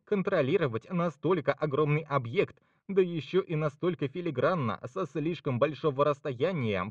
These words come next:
попросту невозможно. Ну а тем временем виновник всего этого продолжал неспешно попивать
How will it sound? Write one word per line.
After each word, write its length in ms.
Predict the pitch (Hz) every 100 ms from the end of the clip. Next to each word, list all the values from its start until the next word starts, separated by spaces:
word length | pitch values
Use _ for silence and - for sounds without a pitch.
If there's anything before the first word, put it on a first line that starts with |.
| -
попросту 440 | 294 - 208 -
невозможно. 1040 | 160 143 123 127 123 110 107 107 113 98 - _ _ _ _ _ -
Ну 180 | 196
а 100 | 202
тем 340 | - 180 165 160
временем 640 | 131 165 208 165 120 101 139
виновник 720 | 170 185 139 175 127 120 143
всего 380 | - 185 151 165
этого 520 | 127 165 - 110 95
продолжал 840 | - 214 175 170 147 104 160 147 196
неспешно 760 | 147 156 143 - 143 160 131
попивать 520 | 123 156 139 170 175